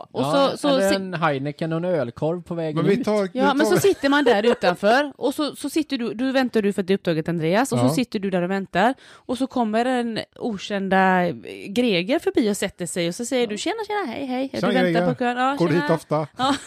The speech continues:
Speaker 1: <laughs> Och ni kan sitta
Speaker 3: Jag har
Speaker 1: och
Speaker 3: en
Speaker 1: sitta
Speaker 3: självlysande klocka.
Speaker 2: Ja.
Speaker 1: Ni kan sitta där och jämföra gadgets och,
Speaker 2: Ja.
Speaker 1: och, och
Speaker 2: Ja.
Speaker 1: <laughs> ni, liksom, eh, så som killar gör.
Speaker 2: Ja.
Speaker 1: Och hålla på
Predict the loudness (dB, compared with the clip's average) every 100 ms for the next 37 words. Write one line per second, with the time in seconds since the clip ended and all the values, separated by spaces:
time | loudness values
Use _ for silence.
0 | -8 -8 -10 -20 -4 0 2 0 0 2
1 | 4 4 2 2 2 0 0 0 0 -2
2 | -4 -4 -6 -4 -6 -6 -10 -12 -16 _
3 | _ _ -20 _ -20 -16 -8 -2 2 2
4 | 0 -2 -4 0 0 2 2 2 2 2
5 | -2 -2 -4 -2 -2 -2 -2 -4 -4 -4
6 | 0 2 2 2 2 0 -2 -2 0 -2
7 | -2 -4 -4 -6 -4 0 2 2 0 -2
8 | 0 2 2 2 0 0 -4 -14 -16 -10
9 | 0 2 2 2 2 2 4 4 6 4
10 | 2 -2 0 0 -4 2 4 4 2 0
11 | -2